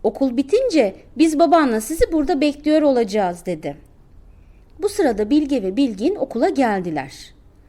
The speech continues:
Çocukların geldiğini gören öğretmenlere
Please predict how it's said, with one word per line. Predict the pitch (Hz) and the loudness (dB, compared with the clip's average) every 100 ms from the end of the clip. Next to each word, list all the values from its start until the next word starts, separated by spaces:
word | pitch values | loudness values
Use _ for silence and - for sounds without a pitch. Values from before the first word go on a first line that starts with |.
| - - - - | -20 -20 -20 -10
Çocukların | - 311 339 339 359 349 | 0 0 2 0 2 4
geldiğini | 294 285 277 302 330 | 4 4 4 2 2
gören | 240 196 185 | 0 -4 -2
öğretmenlere | 254 247 247 208 196 185 175 220 370 | -2 -2 -2 -6 -6 -4 -4 -4 -6